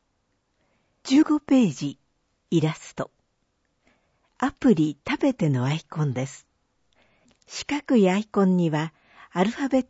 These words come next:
トの大文字で、ティーエービーイーティーイーと書かれ、その上に、イートミーと英語が添えられています。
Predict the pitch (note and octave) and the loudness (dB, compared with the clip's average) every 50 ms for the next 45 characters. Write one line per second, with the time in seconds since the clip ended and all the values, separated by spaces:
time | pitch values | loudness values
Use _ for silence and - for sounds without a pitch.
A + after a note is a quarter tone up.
0 | _ - E3+ D#3 D#3 D3+ D3+ D#3 E3+ F3+ F3+ F3 E3+ D#3+ - C#3+ C3 - C#3 C#3 | _ -2 0 0 0 2 2 2 0 0 0 0 -2 -4 -4 -8 -4 -4 -4 -4
1 | C#3 - _ _ _ _ _ _ _ _ _ _ - C4 C4+ C#4 C4+ C4 C4 B3+ | -4 -8 _ _ _ _ _ _ _ _ _ _ 2 4 4 4 4 4 4 4
2 | A#3 A3 F#3+ D3+ D#3+ F#3 F#3+ G3 G3+ F#3+ F#3 F3+ F3 D#3 C3 C3+ _ - F#3+ G3 | 4 4 2 2 2 0 2 2 0 0 0 0 0 -2 -4 -6 _ -4 -2 -2
3 | G3 F3+ F3 F3 E3 C3+ A#2 - _ _ _ _ _ - F#3+ - F3 E3+ - - | 0 0 -2 -2 -2 -4 -6 -8 _ _ _ _ _ -6 -4 -4 -4 -6 -6 -6
4 | E3 C3 C#3 C#3+ C#3 _ _ _ _ _ _ _ _ _ _ _ _ _ _ - | -4 -2 -2 -4 -4 _ _ _ _ _ _ _ _ _ _ _ _ _ _ 2
5 | - A3+ G#3+ A#3 B3 A#3+ A3+ A3+ A3 G3+ F3+ E3+ F3 F3 - _ _ _ - - | 2 4 6 6 4 4 6 6 6 6 4 2 0 0 -4 _ _ _ -20 -20
6 | _ _ _ - B3+ C4 C#4+ C#4 - _ B3+ B3 A#3 A3+ A#3 A3 F3+ D3+ - - | _ _ _ -2 0 0 0 -2 -4 _ 2 2 4 6 4 4 4 0 -4 -10
7 | _ _ _ _ _ _ _ _ _ _ - E3 D#3+ - _ - - - _ _ | _ _ _ _ _ _ _ _ _ _ 0 0 0 -2 _ -20 -20 -20 _ _
8 | - G#3+ B3 C4+ C4 B3+ B3+ A#3+ A#3 A#3+ A3+ - G3+ F#3+ G3 G3 F#3 F#3 F3 E3+ | 8 8 8 10 8 6 4 4 4 2 0 0 0 2 2 4 2 2 0 0
9 | E3+ E3 - - D#3+ D3+ D3 C#3 C#3 E3 - - - _ | -2 -4 -2 -2 0 0 0 0 -2 -4 -6 -10 -20 _